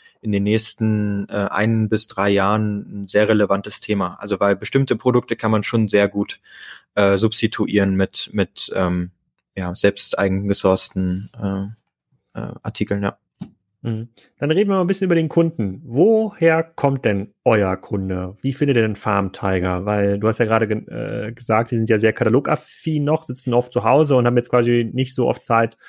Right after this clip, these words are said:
Speaker 2: äh, ähm, ähm, ja, noch googeln müssten sie ja schon. Du hast ja gesagt, die Google-Suche ist wichtig für euch. Aber erzähl mal, woher kommen denn die meisten eurer Kunden?
Speaker 1: Also momentan kommen fast alle Kunden, ähm, wirklich über P L A, also Google Shopping.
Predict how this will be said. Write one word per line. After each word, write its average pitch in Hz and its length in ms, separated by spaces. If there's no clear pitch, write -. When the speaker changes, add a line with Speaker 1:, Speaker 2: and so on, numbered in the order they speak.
Speaker 2:
äh, 117 60
ähm, 107 1200
ähm, 110 720
ja, 113 280
noch - 220
googeln 202 240
müssten 202 240
sie 165 80
ja 165 80
schon. 160 180
Du 110 60
hast - 100
ja 117 60
gesagt, 123 460
die 117 80
Google-Suche 123 400
ist - 140
wichtig - 240
für - 100
euch. 131 140
Aber 160 120
erzähl 165 260
mal, 110 160
woher 127 120
kommen 135 180
denn 117 40
die 110 80
meisten 110 260
eurer 110 160
Kunden? - 240
Speaker 1:
Also 110 180
momentan 113 480
kommen 120 180
fast - 440
alle 151 280
Kunden, 139 880
ähm, 117 460
wirklich 120 420
über 110 280
P 113 180
L 104 180
A, 87 240
also 104 240
Google 107 280
Shopping. 95 400